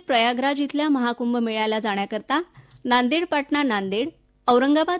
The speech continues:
पाटणा औरंगाबाद, काचीगुडा पाटणा काचीगुडा आणि सिकंदराबाद पाटणा सिकंदराबाद विशेष रेल्वे गाड्या चालवण्यात येणार आहेत. बावीस जानेवारी ते चौदा फेब्रुवारी दरम्यान या गाड्यांच्या फेऱ्या होणार आहेत.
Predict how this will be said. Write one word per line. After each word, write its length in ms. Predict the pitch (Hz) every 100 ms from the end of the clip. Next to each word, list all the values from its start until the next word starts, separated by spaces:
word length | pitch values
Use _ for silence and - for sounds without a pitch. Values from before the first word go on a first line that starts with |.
| -
पाटणा 340 | 226 226 220 -
औरंगाबाद, 560 | 220 208 202 196 277 - _ _ _ -
काचीगुडा 560 | 226 - 302 254 180 - -
पाटणा 400 | 247 240 240 262
काचीगुडा 560 | 269 240 220 302 285 190
आणि 420 | 165 - 226 254
सिकंदराबाद 720 | - 262 285 294 302 311 320 330
पाटणा 300 | 240 220 233
सिकंदराबाद 760 | 233 247 226 240 285 254 185 185 - _ -
विशेष 360 | 247 247 339 320
रेल्वे 260 | 247 233
गाड्या 380 | 240 220 233 165 -
चालवण्यात 420 | - 226 240 285 285
येणार 260 | 214 190 196
आहेत. 260 | 208 190 - _ _ _ -
बावीस 360 | 233 240 330 339
जानेवारी 420 | 320 320 320 339
ते 100 | 349
चौदा 320 | 330 262 233 240
फेब्रुवारी 420 | 247 220 220 208 208
दरम्यान 360 | 202 202 269 349 _ _
या 100 | 277
गाड्यांच्या 420 | 294 233 214 233 226
फेऱ्या 200 | 220 254
होणार 340 | 262 208 196
आहेत. 300 | 202 208 190